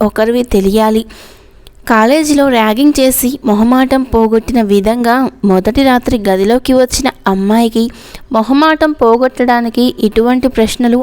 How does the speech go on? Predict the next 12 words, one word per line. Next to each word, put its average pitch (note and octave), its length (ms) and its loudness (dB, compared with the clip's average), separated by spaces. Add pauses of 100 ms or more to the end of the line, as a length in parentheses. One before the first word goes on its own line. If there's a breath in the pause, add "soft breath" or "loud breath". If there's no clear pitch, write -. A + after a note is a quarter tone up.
(140)
అవసరం," G3 520 0 (280)
అంటూ A3 300 0
నవ్వారు G#3+ 540 0
రవివర్మ. G#3 480 0 (540 loud breath)
"అయితే A#3 440 0
మీరు G3+ 340 0
చెప్పండి, G#3+ 520 -2 (400 loud breath)
తర్వాత C#4+ 400 2 (200)
నేను A3 260 2
చెబుతాను," A3 580 0 (200)
అన్నది G3+ 400 0
ధరణి. F#3+ 380 -2